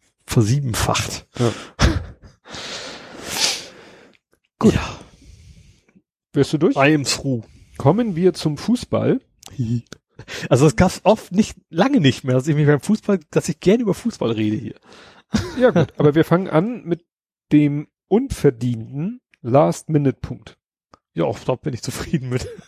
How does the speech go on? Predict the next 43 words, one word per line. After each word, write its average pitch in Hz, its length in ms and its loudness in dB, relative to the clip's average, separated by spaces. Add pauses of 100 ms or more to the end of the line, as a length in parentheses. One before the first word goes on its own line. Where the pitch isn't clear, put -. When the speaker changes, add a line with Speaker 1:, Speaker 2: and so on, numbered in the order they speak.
Speaker 1:
<laughs> - 360 -10
Du 143 60 -12
meinst 156 220 -4
gegen 156 220 -2
Bochum? 202 400 0 (100)
Speaker 2:
Das 135 180 -2
war 151 100 4
Speaker 1:
In 233 80 0
Speaker 2:
witzig, 135 180 4
Speaker 1:
Bochum? 151 200 2
Speaker 2:
weil 135 220 2 (160)
das 139 160 -6
Spiel 185 320 -6
lief 185 360 -6
während 160 300 0
unserer 143 280 -2
letzten 139 260 -4
Aufnahme. 131 560 0
Speaker 1:
Ja, 185 100 6
genau, 165 220 4
da 110 80 2
stand's 160 300 -4
doch 160 100 2
Speaker 2:
Dann - 80 -10
hast - 60 -12
Speaker 1:
zwei - 160 4
null. 131 320 6
Speaker 2:
du 160 60 2
hier 165 220 2
live 156 500 2
während 156 220 2
der 147 100 0
Aufnahme 160 420 -2
geguckt 143 400 -2
und 151 80 -4
es 147 100 -4
stand 139 240 -2
zwei 143 280 0
null 139 220 2
gegen 143 360 4
Sankt 110 260 -2
Pauli. 117 420 -4
Speaker 1:
Ja. 135 140 4